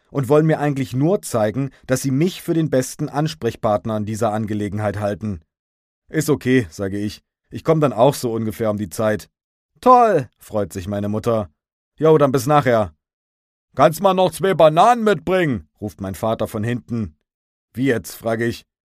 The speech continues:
„Hast du gehört?“, fragt meine Mutter. „Was denn für Bananen?“, frage ich.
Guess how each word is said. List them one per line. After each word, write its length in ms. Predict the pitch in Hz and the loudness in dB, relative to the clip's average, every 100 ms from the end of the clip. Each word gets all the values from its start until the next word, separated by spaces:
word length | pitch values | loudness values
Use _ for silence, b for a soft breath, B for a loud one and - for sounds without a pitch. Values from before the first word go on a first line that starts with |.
| _ _ | _ _
„Hast 280 | - 214 - | 0 0 0
du 60 | 208 | 4
gehört?“, 500 | 202 240 302 294 - | 6 8 6 6 -6
fragt 320 | - 107 - | -4 -4 -2
meine 160 | 113 110 | -4 -2
Mutter. 420 | 113 120 113 104 _ _ _ _ | 0 2 0 -2 _ _ _ _
„Was 180 | 113 - | -4 -2
denn 120 | 120 | -4
für 140 | 123 | -4
Bananen?“, 640 | 101 110 120 170 247 147 - | -4 -2 -2 -2 0 -2 -4
frage 320 | 95 104 110 | -4 -4 -2
ich. 280 | 117 - | -4 -6